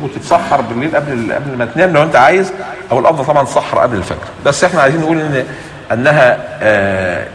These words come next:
الاهتمام بالليالي في شهر رمضان اهتمام مضاعف، وده تدريب لينا على إن إحنا نيجي آخر عشر أواخر من ذي الحجة، آه، عشر أواخر من رمضان،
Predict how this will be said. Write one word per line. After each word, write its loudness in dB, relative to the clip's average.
الاهتمام 0
بالليالي 4
في -2
شهر 0
رمضان 2
اهتمام 2
مضاعف، 4
وده 0
تدريب 0
لينا 0
على 0
إن -4
إحنا -4
نيجي 0
آخر 2
عشر 4
أواخر 4
من -2
ذي -2
الحجة، 2
آه، -4
عشر 0
أواخر -2
من 2
رمضان، 4